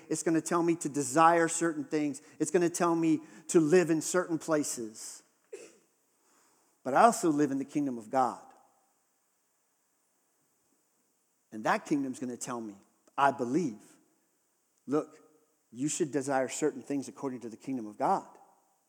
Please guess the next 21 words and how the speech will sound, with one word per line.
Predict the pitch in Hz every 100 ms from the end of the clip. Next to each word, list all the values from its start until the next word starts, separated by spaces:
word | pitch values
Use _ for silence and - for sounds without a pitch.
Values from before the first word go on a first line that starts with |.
| _ _ _ _ _ _ _
You | 175
should | 214 277
desire | 196 175 196 214 214 175 - -
to | 202
live | 170 226 269
in | 208
certain | 165 208 185
places | 190 175 165
according | 151 214 190
to |
the | 170 160
kingdom | 226
of | 196
God. | 226 220
Spend | - 269 208
your | 220
money | 240 269 233 - -
in | 226
a |
certain | 202 247 208 175
way. | 247 277 240 196